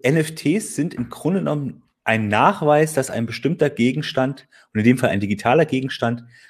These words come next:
einzigartig ist. Das, ähm, N F T heißt Non-Fungible Token. Und das ist ein, sozusagen ein nicht austauschbarer Gegenstand. Ähm, man kann das ungefähr sagen, also ein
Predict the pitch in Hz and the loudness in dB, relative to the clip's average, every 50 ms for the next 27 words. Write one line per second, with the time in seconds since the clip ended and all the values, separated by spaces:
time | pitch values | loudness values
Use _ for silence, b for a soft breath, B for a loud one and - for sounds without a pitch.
0 | b b - 101 117 120 117 120 - - 71 87 - - - - 82 90 - - | b b 0 0 0 2 0 -4 -4 -4 -6 -6 -8 -10 -10 -10 -10 -10 -10 -14
1 | b b b b b b b b b b _ 104 101 101 - - - _ - 101 | b b b b b b b b b b _ -4 -2 -2 -6 -10 -10 _ 0 0
2 | 104 101 101 101 101 98 101 - - _ _ _ - 120 131 135 131 - 156 175 | 2 2 0 -2 -4 -6 -8 -12 -18 _ _ _ 2 4 4 4 4 4 4 6
3 | 151 117 113 127 156 151 - - - - 104 120 156 170 160 - - - 123 135 | 6 6 4 4 4 2 -2 -8 -4 0 0 2 2 0 -2 -4 -2 0 0 2
4 | 135 135 123 127 123 123 - - 123 120 120 - 123 123 160 233 302 - - _ | 2 2 4 4 2 2 2 2 2 2 2 0 -2 -4 -4 -4 -8 -10 -16 _
5 | _ _ _ _ _ - 107 - - - - 113 120 117 110 - 123 120 - 120 | _ _ _ _ _ -8 -6 -4 -4 -2 0 0 2 0 0 0 -2 0 0 -2
6 | - - 104 110 117 117 123 185 - - - - 113 139 - - 143 127 - - | -2 0 0 0 2 2 2 0 0 -2 0 2 2 4 4 4 0 0 0 0
7 | 120 113 123 123 120 123 120 117 113 110 - 107 107 101 104 101 - - 80 80 | 2 2 2 4 4 4 6 6 4 4 2 0 0 0 0 -4 -6 -6 -8 -8
8 | 80 - b b b b b b b b - 101 104 104 107 104 104 98 - - | -10 -12 b b b b b b b b 0 2 4 4 4 2 0 -2 -4 -10
9 | _ _ - - 98 107 - 127 123 131 - 120 120 117 - 117 104 117 113 117 | _ _ -8 -6 -6 -4 0 0 0 0 0 0 -2 -2 -2 -2 2 2 2 2
10 | 113 104 - - _ - 101 104 101 110 107 101 - - 101 101 101 98 98 - | 2 0 -4 -8 _ -8 -6 -4 -2 0 -2 0 0 0 0 0 0 0 -2 -6
11 | _ | _